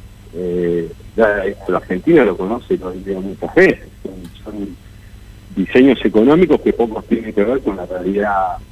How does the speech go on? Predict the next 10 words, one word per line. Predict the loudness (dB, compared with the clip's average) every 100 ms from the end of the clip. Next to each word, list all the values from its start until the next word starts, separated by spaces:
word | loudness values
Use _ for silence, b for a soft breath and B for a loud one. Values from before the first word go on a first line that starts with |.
| -10
eh, | -8 -8
argentina | -12 -12 -8 -4 0 0 -2 -10 -12
y | -8
que | -6 0
siempre | 2 2 0
han | -2
fracasado. | -2 -2 0 0 0 -6 -16 -20 -6
Yo | -6 0
creo | 2 2 0
que, | -4 -6